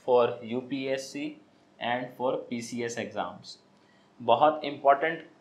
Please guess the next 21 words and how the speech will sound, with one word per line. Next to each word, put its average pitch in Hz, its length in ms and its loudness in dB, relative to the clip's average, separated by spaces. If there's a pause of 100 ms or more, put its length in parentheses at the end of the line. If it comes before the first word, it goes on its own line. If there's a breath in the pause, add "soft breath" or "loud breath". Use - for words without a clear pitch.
है 160 260 2
ये 151 80 2
स्टेटमेंट, 147 560 -2
इसका 139 300 0
प्रूफ। 139 440 0 (240)
क्या 147 160 12
है 165 200 4
स्टेटमेंट? 170 800 0 (300 soft breath)
The 143 80 -2 (120)
set 170 200 6
of 151 200 6
rational 160 560 2
number 143 380 4 (420)
is 139 260 -8
not 151 200 4 (380)
order 127 300 4 (280)
complete। 127 640 -4 (460)
ये 135 180 4
गिवन 147 380 6
है 120 60 4
सर, - 360 -4